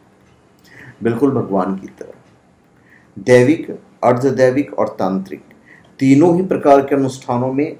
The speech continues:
शंख का प्रयोग किया ही जाता है, लेकिन आयुर्वेद, वास्तुशास्त्र और विज्ञान में भी इसके प्रयोग का तरीका का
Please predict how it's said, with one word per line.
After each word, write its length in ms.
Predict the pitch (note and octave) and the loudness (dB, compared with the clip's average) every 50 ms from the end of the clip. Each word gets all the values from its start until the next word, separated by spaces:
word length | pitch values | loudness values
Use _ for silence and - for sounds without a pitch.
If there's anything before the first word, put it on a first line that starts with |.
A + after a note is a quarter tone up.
| - - | -20 -20
शंख 300 | - - - B2 B2 B2 B2 A2+ | -16 -10 -8 -6 -6 -6 -4 -4
का 80 | A#2+ A#2+ | -2 -2
प्रयोग 420 | A#2 - A2 G#2 A2 A2 A2 A2 - | -2 -2 -4 -2 -2 -2 -2 -4 -6
किया 140 | G#2+ G#2 G2+ | -4 -4 -2
ही 140 | G2+ G2 F#2 | -2 -4 -6
जाता 320 | F#2 E2+ D#2+ - - C#2+ | -8 -10 -10 -10 -12 -16
है, 180 | C#2+ C#2+ C#2 - _ _ _ _ _ _ _ _ _ G2+ | -16 -16 -18 -20 _ _ _ _ _ _ _ _ _ -2
लेकिन 440 | A2 B2 A#2+ - A#2 G2 F#2 F#2 - - - - _ _ _ - | -2 -2 0 -2 -4 -8 -8 -10 -14 -20 -20 -20 _ _ _ 0
आयुर्वेद, 580 | G2+ A2+ A#2 C3+ C#3 B2+ C#3 C#3+ C#3+ - - - - _ F#2 | 0 0 2 0 0 0 0 -2 -2 -4 -8 -16 -18 _ -10
वास्तुशास्त्र 720 | F#2 F#2 F#2+ F#2+ - - B2+ - - C#3 B2+ B2+ - - | -8 -6 -6 -8 -10 -14 -14 -10 -8 -8 -8 -8 -10 -12
और 180 | - - G2+ F#2+ | -10 -8 -8 -6
विज्ञान 380 | F#2+ G2 F#2+ - G#2+ G#2+ A2 | -8 -8 -8 -6 -4 -4 -2
में 140 | A#2 B2 B2+ | -2 -2 -2
भी 80 | C3 C#3 | -2 -4
इसके 220 | C3+ - - C#3+ | -6 -8 -8 -8
प्रयोग 420 | C#3+ - - C3 C3 C3+ C3 C3 - | -8 -6 -4 -2 -2 -2 -2 -4 -6
का 80 | C#3 | -8
तरीका 380 | C3 - C3+ B2+ B2 B2 C#3+ C3 | -6 -6 -6 -6 -4 -4 -4 -4
का 380 | C3+ - C3+ B2+ B2+ B2+ - | -4 -2 -2 -2 -2 -2 -6